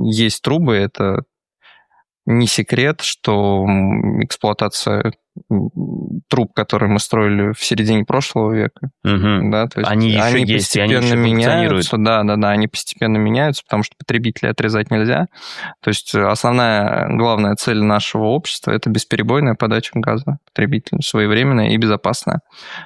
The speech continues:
Speaker 1: Соответственно, если мы будем просто перекрывать участки со старыми трубами, мы нарушим наш основной принцип — это бесперебойная подача.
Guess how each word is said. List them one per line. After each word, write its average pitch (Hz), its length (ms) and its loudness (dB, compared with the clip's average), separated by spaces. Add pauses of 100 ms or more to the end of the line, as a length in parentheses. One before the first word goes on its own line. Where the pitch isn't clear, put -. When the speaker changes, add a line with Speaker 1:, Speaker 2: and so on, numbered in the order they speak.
Speaker 1:
Соответственно, 107 500 0
если 107 300 2
мы 104 500 0 (340)
будем 120 920 0 (520)
просто - 360 0
перекрывать 113 580 0
участки - 360 -4
со - 140 -2
старыми 110 360 0
трубами, 143 320 2
мы 104 220 4
нарушим 110 480 2
наш 107 220 0
основной 107 340 2
принцип — - 420 -2
это - 140 -2
бесперебойная 110 540 0
подача. 113 380 -4